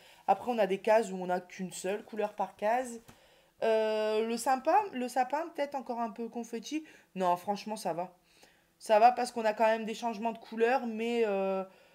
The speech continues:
avec, euh, vous voyez, c'est pas des cou-, c'est pas des, des symboles où on a qu'une ou deux croix à faire.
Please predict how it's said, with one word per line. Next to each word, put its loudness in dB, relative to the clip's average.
avec, 0
euh, -2
vous -4
voyez, 0
c'est -6
pas 2
des -6
cou-, -16
c'est -8
pas 2
des, -2
des -6
symboles 0
où -4
on -6
a 2
qu'une -10
ou -8
deux -6
croix 0
à 2
faire. -8